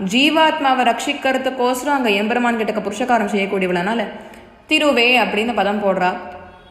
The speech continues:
ஒக்கமும் தட்டொளியும் தந்து, ஒக்கம்னாக்கா பகவத் கைங்கரியத்துக்கு பிரயோஜனப்படுத்தக்கூடிய சாமரம். திருவாளவட்ட கைங்கரியம் திருக்கச்சி நம்பிகள் வரதராஜ பெருமாளுக்கு சொன்னார், பண்ணாரே, அதுதான் இந்த இடத்துல உக்கம்.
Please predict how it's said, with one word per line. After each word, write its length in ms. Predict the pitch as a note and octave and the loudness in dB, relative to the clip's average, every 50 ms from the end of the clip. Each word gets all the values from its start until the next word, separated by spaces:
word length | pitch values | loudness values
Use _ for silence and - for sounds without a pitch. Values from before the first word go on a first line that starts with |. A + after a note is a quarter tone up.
| - - - | -12 -2 -2
ஒக்கமும் 560 | C4 C4 - - E4 D#4+ D4+ D4+ D#4 D#4 - | -2 -2 0 0 2 4 4 4 2 0 0
தட்டொளியும் 760 | - B3 B3 - - F4 E4 D4+ D4+ C#4+ C4+ C4+ C4+ C4+ C4 | 0 -2 -2 -2 -2 0 2 2 2 2 2 0 0 -2 0
தந்து, 300 | C4+ A#3+ A3+ A3 G#3+ G3 | 0 -2 -2 0 -2 0
ஒக்கம்னாக்கா 840 | F#3+ A3 G#3+ - - D4 C#4 C#4 C4+ C4 B3 A#3+ B3+ C#4 C4+ A#3 | -2 -2 -4 -4 -2 -2 -2 0 0 -2 -2 -2 -2 -2 -4 -2
பகவத் 380 | A3+ G3+ G3+ A#3+ B3+ - - B3 | -2 -2 0 0 -2 -2 -2 -4
கைங்கரியத்துக்கு 640 | A#3 A#3 A3+ A3+ A3 A3+ G#3+ G#3+ G#3 A3 A3 - C4 | -4 -2 -2 -2 0 0 -2 -2 -4 -6 -6 -6 -6
பிரயோஜனப்படுத்தக்கூடிய 1040 | - G#3 G#3 G#3+ A3+ A3+ B3 A#3+ A3 A3 G#3 G#3 A3 G#3 - G3+ G3+ A3 A3+ C4+ D4+ D4+ - - - - - - - - - - - - _ _ - - - | -4 -2 -2 -2 0 0 0 -2 -2 -2 -2 -4 -6 -4 -2 -2 0 0 0 -2 -4 -4 -8 -12 -16 -18 -18 -20 -20 -20 -20 -20 -20 -20 _ _ -14 -6 -2
சாமரம். 440 | A3 G#3 A3 A3+ G#3+ F#3+ E3+ A3 A3 - - - - - - - - - - - - - - - | 0 0 2 2 2 0 0 -2 -6 -10 -12 -16 -16 -18 -20 -20 -20 -20 -20 -20 -20 -16 -6 -2
திருவாளவட்ட 720 | F#3 C#4 D4 D4 C#4+ C#4+ C#4+ C#4 C#4 C4+ C4+ C4+ - C4 B3+ | 0 2 4 4 4 4 4 4 2 2 0 0 -2 -4 -2
கைங்கரியம் 520 | - B3 B3 B3+ B3 B3 A#3+ B3 A#3+ A#3 A3 | 0 0 0 0 2 2 2 2 0 -2 -2
திருக்கச்சி 400 | A#3+ A#3 A#3+ - B3+ B3 A#3+ B3 | -4 -4 -2 -4 -4 -4 -2 -4
நம்பிகள் 340 | A#3+ A#3 A#3 A3 A#3 A3 | -2 -2 -2 -2 0 0
வரதராஜ 420 | G3+ G3 G3 A#3 A#3+ A#3+ A#3 A3+ A3 | 0 0 0 2 2 2 2 2 0
பெருமாளுக்கு 480 | A3 G#3 G#3 G#3+ G#3+ G#3 G#3 G#3 G#3+ | -2 -2 0 0 0 0 0 -4 -4
சொன்னார், 540 | G#3 G#3 F#3+ F#3+ G3 G3+ G3 G3 F#3+ F#3+ - - | -6 -6 -4 -4 -2 -2 -2 -2 -2 -4 -2 -2
பண்ணாரே, 520 | G3+ G#3 A3 A3 G#3 G3 G3+ G#3+ A3+ G#3 - - - - - - - - - - - - - - | 0 0 2 2 2 4 4 2 2 0 -4 -8 -12 -14 -16 -18 -18 -20 -20 -20 -20 -20 -14 -4
அதுதான் 320 | - F#3+ G3 G3 G#3+ G#3+ | -2 -2 0 2 2 2
இந்த 160 | G#3+ G#3+ G#3 G3 | 2 2 0 0
இடத்துல 200 | G#3 B3 C4+ A#3+ | 0 -2 -2 -2
உக்கம். 680 | G3+ G#3+ G#3 G#3 G#3 - G#3+ G3+ G#3 G#3 G3+ - - | -2 -2 -4 -6 -6 -2 -2 -2 -2 -2 -6 -8 -10